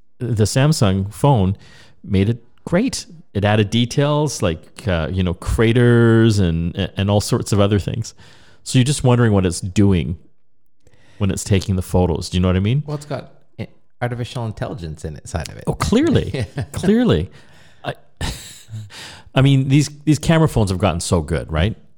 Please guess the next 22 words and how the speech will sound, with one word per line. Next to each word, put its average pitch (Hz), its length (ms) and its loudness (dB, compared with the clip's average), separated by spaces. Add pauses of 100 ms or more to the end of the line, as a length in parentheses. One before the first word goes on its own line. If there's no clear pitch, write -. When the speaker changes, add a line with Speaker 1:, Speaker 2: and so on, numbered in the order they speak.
Speaker 1:
Do - 100 -4
you - 20 2
know 101 60 2
what 101 120 4
I - 20 2
mean? 113 360 0
Speaker 2:
Yeah. 85 120 -4
Speaker 1:
And, 98 120 0
and 107 140 4
obviously 104 420 2
they 90 140 2
are 87 180 2
using 85 320 0
all 80 100 -2
sorts - 340 -6
of, 78 260 -4
uh, 73 240 -2 (540)
cheats - 380 -2
and 73 120 -6
tricks - 320 -2
to 92 100 -2
make - 520 -10